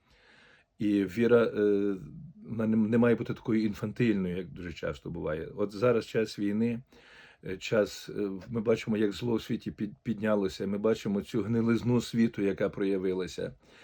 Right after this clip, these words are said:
І для багатьох людей це стає спокусою, е, щоб вони навіть розувірилися. Ні, це просто, м, насправді це, е, те, що відбувається у світі, перше, це не є нічого нового.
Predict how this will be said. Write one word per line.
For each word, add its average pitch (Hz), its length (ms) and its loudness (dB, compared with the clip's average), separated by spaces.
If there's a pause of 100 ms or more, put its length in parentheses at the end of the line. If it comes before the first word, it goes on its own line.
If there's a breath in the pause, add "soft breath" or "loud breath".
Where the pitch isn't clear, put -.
(280 loud breath)
І 110 160 4
для 104 200 4
багатьох 113 500 2
людей 113 360 2
це 107 160 -6
стає 110 260 -2
спокусою, 110 920 -2 (280)
е, 87 40 -10 (100)
щоб 110 160 -4
вони 107 200 -2
навіть 101 360 0 (280 loud breath)
розувірилися. 107 1120 -2 (480 soft breath)
Ні, 139 220 0
це 139 160 -4
просто, 131 520 0 (580 loud breath)
м, 101 600 -8
насправді 117 460 0
це, - 280 0
е, 117 500 -2
те, 135 140 4
що 135 120 -2
відбувається 127 380 6
у 113 60 0
світі, 135 360 0
перше, 120 360 2
це - 200 -2
не 120 80 -2
є 120 100 0
нічого 120 280 -2
нового. 120 400 -2